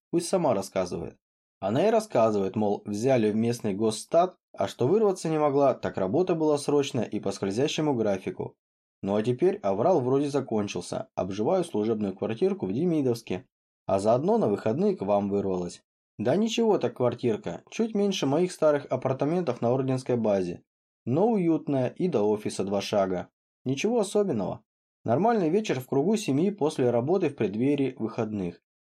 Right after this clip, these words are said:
И работа у Сони самая обыкновенная. В общем, да, можно и госстатом поименовать. Хорошо придумано.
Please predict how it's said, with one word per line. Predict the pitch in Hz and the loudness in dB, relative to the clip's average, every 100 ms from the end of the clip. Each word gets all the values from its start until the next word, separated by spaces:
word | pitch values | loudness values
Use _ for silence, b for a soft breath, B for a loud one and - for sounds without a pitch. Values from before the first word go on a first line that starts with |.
| _ | _
И | 107 | 0
работа | 127 214 240 190 | 2 2 2 2
у | |
Сони | 180 180 175 160 | 2 2 2 0
самая | - 156 151 | 2 4 4
обыкновенная. | 143 139 147 139 143 143 127 117 - _ _ _ - | 2 0 0 2 2 2 0 -4 -8 _ _ _ -2
В | |
общем, | 196 262 233 226 | -2 0 -2 2
да, | 226 135 | 4 4
можно | 139 175 185 | 2 2 0
и | 185 | 0
госстатом | 190 - 226 220 117 | -2 0 -2 0 -2
поименовать. | 107 101 101 101 95 90 - _ _ | 0 0 0 0 -2 -4 -10 _ _
Хорошо | 151 196 - 208 | 0 0 0 -2
придумано. | 139 113 107 90 82 | -2 -2 -2 -4 -8